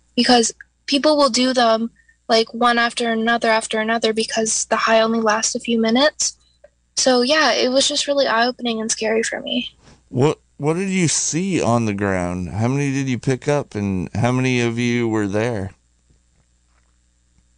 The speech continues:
Speaker 1: Um, I'm not really sure about the numbers, but we had, like, buckets, small buckets,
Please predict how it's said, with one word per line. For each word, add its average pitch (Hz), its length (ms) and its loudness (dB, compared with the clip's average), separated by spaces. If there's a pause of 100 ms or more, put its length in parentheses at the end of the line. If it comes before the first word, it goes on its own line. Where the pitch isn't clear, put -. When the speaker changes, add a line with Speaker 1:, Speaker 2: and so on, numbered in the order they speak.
(120)
Speaker 1:
Um, 302 520 2 (680)
I'm 196 120 0
not 453 160 2
really 453 240 4
sure 339 180 0
about 330 200 0
the 311 80 0
numbers, 302 280 2
but - 180 0 (120)
we 285 140 -2
had, 330 340 0
like, 311 200 0 (120)
buckets, 311 560 0
small 262 260 -4
buckets, 277 760 -2